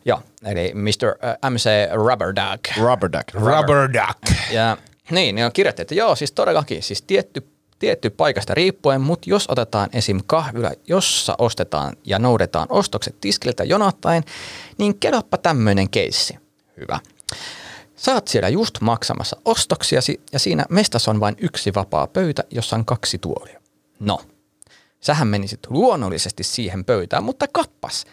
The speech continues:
Speaker 1: sieltähän tulee joku helvetin pakkanen. <laughs> Ja, ja tähän palataan vielä.
Speaker 2: <laughs>
Speaker 1: Kaverinsa kanssa käy nakkaamassa rotsissa sinne pöytään ja lampsivat sinne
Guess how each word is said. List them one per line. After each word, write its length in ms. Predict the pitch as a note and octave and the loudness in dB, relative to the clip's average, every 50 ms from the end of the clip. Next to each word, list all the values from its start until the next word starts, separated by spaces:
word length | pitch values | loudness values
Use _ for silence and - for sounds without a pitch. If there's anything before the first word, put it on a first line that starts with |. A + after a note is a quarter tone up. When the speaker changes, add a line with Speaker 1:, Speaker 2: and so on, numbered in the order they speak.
| _ _ | _ _
Speaker 1:
sieltähän 460 | - - - F#3 A3 - F#3 D#3 E3+ D3+ | -6 0 2 2 2 2 0 -2 -2 -2
tulee 180 | - C#3 B2+ B2+ | 0 2 2 2
joku 200 | F#3 - E3+ C3 - - | 2 0 -2 -2 0 2
helvetin 440 | B3 A3 F3 E3 D#3 - F3 F3 - _ _ _ - | 2 2 4 2 0 0 -2 -6 -6 _ _ _ 0
pakkanen. 680 | - C4+ - - _ _ - - F2 - - A#2+ D3 D3 | 0 0 0 -2 _ _ -12 -12 -10 -8 -4 -4 -4 -4
<laughs> 1160 | - _ _ - - - - - - - - - - - - - - - - - - - - - - _ _ A2+ | -6 _ _ -20 -20 -16 -8 -2 0 0 0 0 -2 -6 -10 -10 -12 -12 -12 -14 -20 -20 -20 -20 -20 _ _ -2
Ja, 180 | A2+ A2+ G#2+ - - | 0 0 0 0 -2
ja 200 | B2+ A2 G2+ G2+ | -2 0 0 0
tähän 240 | - C3+ B2+ B2 A2 - | 0 0 0 -2 0 2
palataan 340 | C3+ C3+ B2 G#2 - - D#3 - | 2 2 2 2 2 2 2 2
vielä. 240 | G#2 G2+ G#2 C#3 C#3+ D#3 - B2 B2 - D3 C#3+ | 4 4 4 4 4 2 0 0 0 0 0 -2
Speaker 2:
<laughs> 300 | - - - - - - - | -2 -6 -8 -10 -6 0 2
Speaker 1:
Kaverinsa 440 | C4+ C#4+ C#4 B3+ G3 D3+ C3+ C#3 A#2 | 2 4 4 4 4 2 0 -2 -4
kanssa 420 | - - B2 C3+ - - - F3+ - - - - | -4 -4 -4 -2 -2 -2 -2 -2 -4 -6 -4 0
käy 200 | F#3 A#3 A#3 F#3 | 2 2 2 4
nakkaamassa 680 | F3+ G3+ G3 - - - C3+ B2 A#2+ A2+ - B2 A2+ | 2 2 0 0 0 0 0 2 2 0 0 0 2
rotsissa 460 | - G#3+ A#3+ A#3 - - G#2+ G2+ A2 | 2 2 2 2 0 -2 0 0 0
sinne 300 | - - A2+ G#2+ F#2+ - - - | 0 0 -2 -2 -2 -2 -2 0
pöytään 440 | A3+ A3+ F#3+ D3 - - F#2+ D2+ - - | 2 2 2 2 0 -2 -4 -4 -2 -2
ja 120 | - - | 0 2
lampsivat 500 | D3+ G#3+ A3 F3+ - - A#2+ A#2+ A#2 - | 2 2 2 0 -2 -2 0 0 -2 -2
sinne 300 | - - A#2 A#2+ A#2+ A2+ | -2 -2 0 0 0 -2